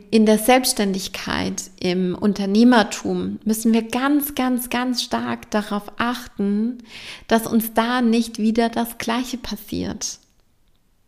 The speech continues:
Dass wir eben Geld verdienen auf eine Art und Weise, die mit unseren Werten und mit unseren Standards einhergeht.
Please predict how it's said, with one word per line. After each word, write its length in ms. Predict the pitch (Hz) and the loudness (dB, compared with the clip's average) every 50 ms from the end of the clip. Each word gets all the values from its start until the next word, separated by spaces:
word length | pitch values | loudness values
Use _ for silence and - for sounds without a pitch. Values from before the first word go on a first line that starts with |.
| _ _ _ _ _ _ _ _ | _ _ _ _ _ _ _ _
Dass 260 | 233 240 240 240 - | 2 2 2 2 2
wir 260 | 233 247 240 - - | 4 4 4 4 4
eben 340 | 220 214 202 190 202 196 190 | 4 2 4 4 2 0 2
Geld 280 | 190 208 208 214 214 214 | 2 2 2 2 2 0
verdienen 720 | - 202 190 190 - 190 190 196 202 208 220 233 - - | -2 -2 -2 -2 -2 -2 0 0 0 0 -2 -4 -4 -4
auf 260 | - 208 208 208 - - | -2 -2 -2 -4 -2 -2
eine 260 | 208 196 202 202 - | 0 0 2 0 0
Art 280 | 214 214 214 214 - | 0 0 0 -2 -2
und 160 | 220 202 185 - | -4 -4 -2 -2
Weise, 720 | 202 208 214 220 226 220 220 - 202 208 214 233 254 247 233 - _ _ _ - - _ _ _ _ | -2 -2 0 -2 -4 -6 -6 -6 -4 -4 -2 -4 -6 -8 -12 -20 _ _ _ -20 -20 _ _ _ _
die 100 | - 220 | 2 4
mit 160 | 214 214 202 | 4 4 4
unseren 460 | - 208 214 202 208 202 202 202 190 190 | 2 0 0 0 2 2 2 0 4 4
Werten 480 | 208 208 220 220 220 220 208 196 202 | 4 6 6 4 2 0 -4 -4 -4
und 220 | 214 - 208 196 - | -4 -4 -4 -4 -4
mit 140 | - 214 202 | -4 -4 -2
unseren 480 | 202 202 196 202 190 196 196 190 196 - - - - _ _ _ | 0 0 0 0 -2 -2 -2 -2 -4 -6 -12 -20 -20 _ _ _
Standards 800 | - - - - - 226 226 220 220 214 202 208 208 208 - - | -4 -4 -2 2 4 4 6 6 4 4 4 0 -2 -6 -8 -4
einhergeht. 1040 | 220 208 202 190 180 - 214 220 220 226 220 220 - 170 151 143 - - - - | -2 -2 -2 -2 -2 0 2 4 4 4 2 0 -4 -4 -4 -6 -6 -10 -14 -14